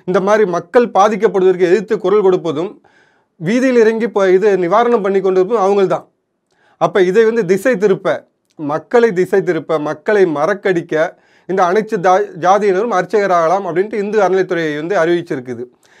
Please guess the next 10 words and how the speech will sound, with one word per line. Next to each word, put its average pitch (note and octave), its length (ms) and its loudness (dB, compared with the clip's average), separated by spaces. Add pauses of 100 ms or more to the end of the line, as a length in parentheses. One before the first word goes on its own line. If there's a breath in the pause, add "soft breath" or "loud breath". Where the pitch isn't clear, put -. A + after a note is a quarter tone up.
(120 soft breath)
சரி, G#3+ 300 2
இதுக்கு B3 300 -2
முன்னாடி B3 220 2
ஒரு G#3 380 4
இருநூத்தி A3 340 -2
ஆறு G#3 160 2
பேர் G#3+ 160 -2
பயிற்சி G#3 300 -2
கொடுத்தாங்க E3+ 420 -2
இவங்க. C#3+ 380 -6